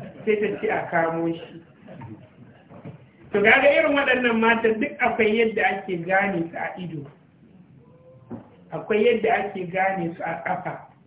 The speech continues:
Idan ka aure su, za ka sha samun matsala.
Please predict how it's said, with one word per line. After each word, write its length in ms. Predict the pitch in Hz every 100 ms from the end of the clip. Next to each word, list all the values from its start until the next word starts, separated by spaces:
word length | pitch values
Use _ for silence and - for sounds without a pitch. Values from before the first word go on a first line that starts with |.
| _ _ - _ _ _ - _ -
Idan 300 | 175 208 233 226
ka 100 | -
aure 420 | 202 185 180 190 -
su, 140 | 165 160
za 100 | 180 185
ka 100 | -
sha 220 | - 156 147
samun 260 | 147 147 151
matsala. 520 | 147 156 147 135